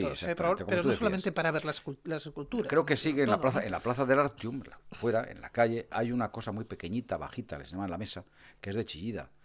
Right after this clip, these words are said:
Speaker 2: Es una cosa exquisita. Y está ahí puesta, puesta para que la gente lo pueda incluso, incluso tocar, ¿no?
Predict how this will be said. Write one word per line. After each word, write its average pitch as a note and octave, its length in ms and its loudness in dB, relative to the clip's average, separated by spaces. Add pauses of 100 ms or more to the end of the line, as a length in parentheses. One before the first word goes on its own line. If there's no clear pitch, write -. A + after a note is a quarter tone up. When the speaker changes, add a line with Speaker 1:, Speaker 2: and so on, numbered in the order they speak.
(160)
Speaker 2:
Es - 100 -20
una G#2+ 80 -6
cosa G#2+ 160 -4
exquisita. - 520 -12 (540)
Y G2 60 -6
está A2 220 0
ahí G2 140 0
puesta, - 460 -8 (400)
puesta - 300 -10
para D#2 180 -8
que D2+ 120 -12
la - 100 -12
gente E2+ 260 -10
lo D2 100 -10
pueda E2+ 200 -8
incluso, - 340 -18
incluso - 420 -16
tocar, - 380 -6 (320)
¿no? F#2+ 120 -16